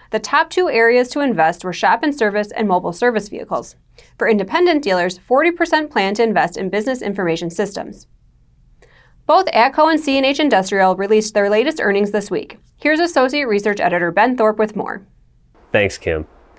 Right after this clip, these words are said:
Speaker 2: agco reported third quarter net sales of two point five billion dollars, an eighteen percent year-over-year increase. Year-to-date, agco reported total sales of six point four billion dollars,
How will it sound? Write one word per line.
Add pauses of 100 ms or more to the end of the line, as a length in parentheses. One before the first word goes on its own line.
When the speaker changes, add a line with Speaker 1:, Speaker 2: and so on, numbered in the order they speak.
(280)
Speaker 2:
agco
reported
third
quarter
net
sales
of
two
point
five
billion
dollars,
an
eighteen
percent
year-over-year
increase. (400)
Year-to-date,
agco
reported
total
sales
of
six
point
four
billion
dollars,